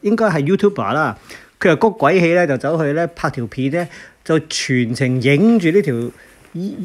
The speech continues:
A二八二過橋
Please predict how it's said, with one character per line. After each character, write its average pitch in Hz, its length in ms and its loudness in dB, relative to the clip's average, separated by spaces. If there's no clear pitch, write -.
A 214 540 4
二 135 60 -2
八 160 120 2
二 147 160 0
過 147 460 0
橋 - 180 -8